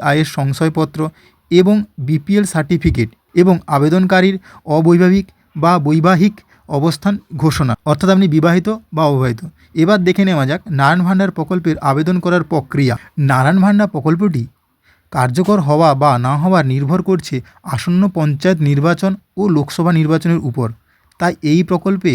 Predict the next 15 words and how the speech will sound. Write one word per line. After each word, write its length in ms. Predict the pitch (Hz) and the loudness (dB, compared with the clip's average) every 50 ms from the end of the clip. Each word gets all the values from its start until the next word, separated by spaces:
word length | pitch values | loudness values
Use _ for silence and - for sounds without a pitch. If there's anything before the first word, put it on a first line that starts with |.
| 117 - _ _ _ _ _ | -2 -6 _ _ _ _ _
কবে 240 | - 143 135 175 190 | -4 0 2 2 2
চালু 260 | 190 196 190 196 202 175 | 2 2 0 2 2 2
হবে 260 | 156 160 151 139 117 110 110 - _ _ _ | 2 0 0 0 -2 -2 -4 -10 _ _ _
সেই 240 | - - - 165 185 | -10 -2 0 0 2
বিষয়ে 300 | 185 185 175 208 202 196 - 156 147 | 2 0 0 0 -2 -2 0 -2 -2
এখনও 260 | 147 - 185 185 190 175 | 0 0 0 0 0 -2
পর্যন্ত 460 | - 165 151 151 143 180 185 180 165 156 | -2 -4 -4 -2 -2 -2 -2 -2 -2 -2
বিজেপি 340 | 131 135 131 147 160 180 - - | -2 -2 -2 -2 -2 -2 -2 -2
সরকারের 360 | 170 160 160 175 175 170 - - | -4 -2 0 0 -2 -2 -2 -2
তরফ 180 | 135 147 151 - - | -2 -2 -4 -4 -6
থেকে 140 | 170 160 151 | -4 -2 -2
সেভাবে 360 | - - 156 143 147 151 170 170 | -2 -2 0 0 0 0 0 -2
কিছু 220 | - 160 - 185 170 | -2 -4 -6 -4 -2
জানানো 320 | 143 131 127 131 135 151 143 123 | 0 0 0 0 0 -2 -2 0
হয়নি। 360 | 131 127 123 127 135 139 131 | 0 0 2 2 2 2 0